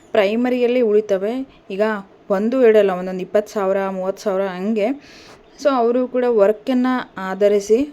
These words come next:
ಓಕೆ, ಅವ್ರ ಸೇವೆಯನ್ನು ಪರಿಗಣಿಸಿ ಜಿ ಪಿ ಟಿ ಆಗಿ ನೇಮಕ ಮಾಡಿದ್ರು ಅಂದರೆ ಜಿ ಪಿ ಟಿಯಲ್ಲಿ ಉಳಿತಕ್ಕಂಥ ಪೋಸ್ಟು ಕಡಿಮೆ ಆಗ್ತವೆ. ಇವರು ಐದು ಸಾವಿರ ಅಂತ ಹೇಳ್ತಿದ್ದಾರೆ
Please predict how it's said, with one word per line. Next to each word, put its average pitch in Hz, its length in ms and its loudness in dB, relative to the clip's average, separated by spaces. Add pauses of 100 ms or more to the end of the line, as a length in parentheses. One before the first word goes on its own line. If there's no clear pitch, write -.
ಓಕೆ, 202 140 -4
ಅವ್ರ 196 160 -2
ಸೇವೆಯನ್ನು 208 560 -2
ಪರಿಗಣಿಸಿ 202 560 -2
ಜಿ 208 320 -6
ಪಿ 254 240 -6
ಟಿ 262 160 -2
ಆಗಿ 226 300 -2
ನೇಮಕ 202 380 -6
ಮಾಡಿದ್ರು 190 480 -6
ಅಂದರೆ 190 240 -6
ಜಿ 233 280 -8
ಪಿ 269 240 -6
ಟಿಯಲ್ಲಿ 240 360 -4
ಉಳಿತಕ್ಕಂಥ 202 640 -4
ಪೋಸ್ಟು 196 640 -2 (680)
ಕಡಿಮೆ 226 320 2
ಆಗ್ತವೆ. 185 520 -6
ಇವರು 220 300 -2
ಐದು 196 280 -4
ಸಾವಿರ 226 200 0
ಅಂತ 233 200 -4
ಹೇಳ್ತಿದ್ದಾರೆ 214 720 0